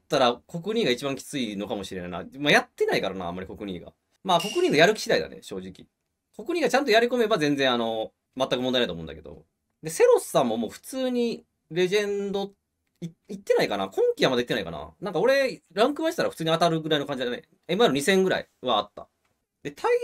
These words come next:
イジさんと高木は、今だったらいい勝負かもね。もしかしたら。うん。読めないな。タイジさんはその、プロとスパーずっとやってて、エムアールやってないから読めない。ど-、どれほどまでに強くなってるのか読めない。シャレになら-、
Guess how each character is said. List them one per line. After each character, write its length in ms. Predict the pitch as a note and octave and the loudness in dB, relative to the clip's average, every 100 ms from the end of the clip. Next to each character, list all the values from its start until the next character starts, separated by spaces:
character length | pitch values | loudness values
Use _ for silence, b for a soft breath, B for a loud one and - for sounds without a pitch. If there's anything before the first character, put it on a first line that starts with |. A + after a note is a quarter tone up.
| A4+ | -2
イ 40 | |
ジ 100 | E4 | -6
さ 220 | B3+ F3 D#3 | -2 0 0
ん 120 | - | -2
と 100 | C3 | -4
高 320 | C#3+ D3+ C3+ | -2 0 0
木 140 | C3 | 0
は、 760 | C3+ C3+ C3 A2 G2+ F#2 F2 - _ _ _ | 2 4 6 4 0 -2 -8 -12 _ _ _
今 260 | A#3+ A4+ G4 | -8 -2 2
だ 80 | D#3 | 0
っ 60 | - | 0
た 80 | - | -2
ら 80 | A#2 | 0
い 100 | A3+ | 0
い 40 | |
勝 220 | B3+ C#3+ G2+ | -2 -2 -2
負 60 | |
か 100 | F#2 | -4
も 140 | - D2 | -12 -12
ね。 220 | D2+ E2 - | -12 -14 -18
も 40 | |
し 60 | - | -16
か 120 | - | -16
し 60 | - | -18
た 100 | - | -20
ら。 80 | _ _ | _ _
う 80 | G2 | -14
ん。 260 | F#2 F2 C#2+ - _ _ _ | -12 -14 -16 -20 _ _ _
読 180 | A#2 D3+ | 0 2
め 140 | A3 | 4
な 100 | C3 | 0
い 60 | E2 | -4
な。 120 | D2+ _ _ _ _ | -12 _ _ _ _
タ 120 | C#4+ | -4
イ 60 | D#4+ | -2
ジ 60 | F#3 | 0
さ 100 | C#3+ | 0
ん 80 | |
は 60 | B2 | 0
そ 80 | A#2+ | -2
の、 300 | A#2 A2+ A2 | -2 -2 -4
プ 80 | - | -2
ロ 120 | D#4+ | -2
と 120 | - D#3 | 0 -2
ス 100 | - | 2
パ 160 | F#3 | 2
ー 20 | C#3 | 2
ず 80 | |
っ 20 | D3 | 0
と 100 | A#2+ | -2
や 80 | |
っ 20 | - | -2
て 80 | |
て、 120 | G2+ C3+ | -2 0
エ 40 | |
ム 140 | F3+ | 2
ア 40 | A#3 | 2
ー 40 | |
ル 60 | B2 | 2
や 80 | A2 | 0
っ 20 | |
て 80 | A2+ | -4
な 80 | |
い 60 | G2 | -4
か 60 | F#2 | -2
ら 160 | F#2 | -2
読 160 | F#2 C#3 | -2 0
め 100 | D#3+ | 0
な 120 | G2+ | 0
い。 60 | G2 | 0
ど-、 120 | F#3+ | -2
ど 160 | C#3 A3+ | 2 2
れ 80 | C#4+ | 4
ほ 160 | C#4 | 2
ど 80 | C4 | 2
ま 140 | B3+ | 2
で 100 | A#3 | 2
に 100 | C3+ | 0
強 220 | - D#3+ C3+ | 0 -2 0
く 60 | |
な 80 | A#2 | -4
っ 60 | - | -4
て 60 | |
る 60 | A#2 | -6
の 80 | G2 | -4
か 40 | |
読 140 | G#2+ | -4
め 100 | A#2 | -2
な 100 | G2 | -4
い。 60 | - _ _ _ | -8 _ _ _
シ 160 | - | 4
ャ 40 | A#3 | 8
レ 100 | A#3+ | 8
に 60 | |
な 80 | |
ら-、 80 | A#3 | 6